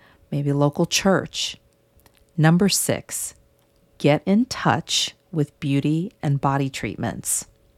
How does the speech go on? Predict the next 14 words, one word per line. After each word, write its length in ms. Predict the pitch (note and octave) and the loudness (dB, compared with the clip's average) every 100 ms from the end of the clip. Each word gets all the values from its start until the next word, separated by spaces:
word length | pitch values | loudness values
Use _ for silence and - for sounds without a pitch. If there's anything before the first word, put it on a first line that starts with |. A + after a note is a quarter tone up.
| _ _ _ _ _ _ _ _ _ | _ _ _ _ _ _ _ _ _
You 160 | D3+ D3 | -4 -2
could 160 | D#3+ | -4
get 180 | - C3+ | -2 -2
a 160 | C#3 C#3 | 0 0
makeover 1040 | C3+ F3 F#3+ F#3 F3+ E3+ F3 F3 E3+ F3 _ _ _ _ - | 4 4 6 6 6 6 6 6 4 0 _ _ _ _ -4
or 200 | C#3+ C#3+ | 0 2
a 40 | |
massage. 840 | D#3 D3+ - G#3+ E3+ - - - - - _ _ _ _ _ _ - | 2 0 0 2 2 0 -6 -6 -8 -16 _ _ _ _ _ _ -6
I 200 | C3+ E3 | 2 4
recommend 560 | D#3 C#3+ D3+ C3+ C3 B2 | 6 4 4 4 4 2
Swedish. 760 | - C#3 C3 - - - - _ _ - - _ - | 0 0 0 -2 -4 -6 -8 _ _ -20 -20 _ 2
What 220 | E3 C4 | 4 6
we 120 | A3 | 4
put 320 | - F#3 D#3+ | 4 2 2